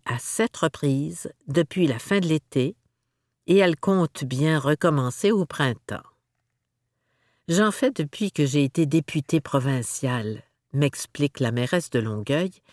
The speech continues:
qui soulignait ses deux années en poste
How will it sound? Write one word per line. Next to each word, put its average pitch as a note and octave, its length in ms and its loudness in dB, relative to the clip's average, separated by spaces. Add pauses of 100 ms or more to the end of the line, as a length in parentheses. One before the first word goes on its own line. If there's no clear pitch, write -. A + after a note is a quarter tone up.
(300)
qui F3+ 160 2
soulignait E3+ 800 2
ses C3+ 240 -2
deux D#3 360 0
années C3 340 -2
en A#2+ 180 -4
poste - 560 -10